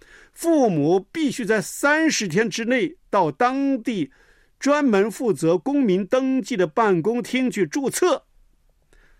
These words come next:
然后领取一份出生证明书。保罗需要经常的旅游，他可能是随时把这份证明书啊带着身上的，以防不时的需要。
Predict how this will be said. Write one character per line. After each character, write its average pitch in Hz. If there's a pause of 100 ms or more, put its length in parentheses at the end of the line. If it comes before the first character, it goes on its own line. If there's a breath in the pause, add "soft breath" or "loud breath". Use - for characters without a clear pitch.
(120)
然 180
后 190
领 294
取 156
一 151
份 180 (100)
出 285
生 247
证 240
明 170
书。 349 (1120 soft breath)
保 156
罗 214
需 277
要 240
经 330
常 165
的 208
旅 156
游， 127 (320)
他 262
可 175
能 185
是 180 (180 soft breath)
随 254
时 240
把 147
这 220
份 180
证 226
明 151
书 330
啊 220 (240 soft breath)
带 196
着 131
身 180
上 151
的， 120 (340)
以 131
防 139
不 202
时 143
的 139
需 156
要。 151